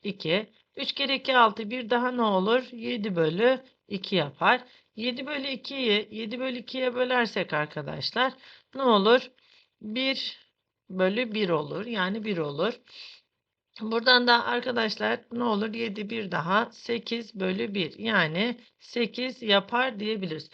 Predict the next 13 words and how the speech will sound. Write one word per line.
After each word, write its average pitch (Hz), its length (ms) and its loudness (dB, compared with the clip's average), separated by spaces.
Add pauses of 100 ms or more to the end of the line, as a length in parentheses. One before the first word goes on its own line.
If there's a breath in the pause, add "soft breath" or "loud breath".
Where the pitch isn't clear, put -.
(140)
Şurada 269 320 -8
ters 285 220 2
çevirip 277 360 -10
çarpabilirsiniz. 262 1000 -2
Ters 262 260 0
çevirip 254 300 -6
çarparsanız 247 680 0
on 247 200 -4
dört 240 220 -2
bölü 208 160 0
on 196 260 0
dört 247 220 4
olur. 240 240 2